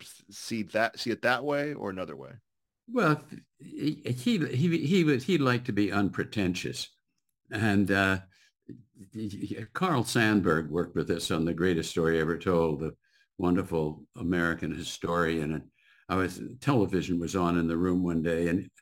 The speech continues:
Speaker 2: a filmmaker, a young filmmaker was on saying, "Well, as an artist,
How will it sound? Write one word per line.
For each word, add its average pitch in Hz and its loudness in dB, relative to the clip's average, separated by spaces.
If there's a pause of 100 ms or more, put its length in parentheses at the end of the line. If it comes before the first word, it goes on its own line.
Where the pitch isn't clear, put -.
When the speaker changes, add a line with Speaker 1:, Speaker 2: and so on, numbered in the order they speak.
(680)
Speaker 2:
a 101 -6
filmmaker, 90 4
a 82 -4
young 101 4
filmmaker 87 -2
was 85 -6
on 90 -2 (500)
saying, 101 2
"Well, 113 2
as 127 2
an 127 6
artist, 139 2